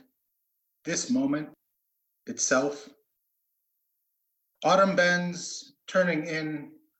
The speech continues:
moonward toward home. It is and is not here, still moon, no mind,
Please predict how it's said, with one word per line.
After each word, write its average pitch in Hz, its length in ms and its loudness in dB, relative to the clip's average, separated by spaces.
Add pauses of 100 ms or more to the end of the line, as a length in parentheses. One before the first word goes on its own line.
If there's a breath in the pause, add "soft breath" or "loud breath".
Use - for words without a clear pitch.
(220)
moonward 151 720 2 (520)
toward 151 240 2
home. 147 420 2 (920)
It 143 140 4
is 165 420 4
and 143 100 8
is 151 180 6
not 147 300 4
here, 143 600 4 (520)
still 202 420 4
moon, 127 520 2 (560)
no 175 160 4
mind, 120 640 -2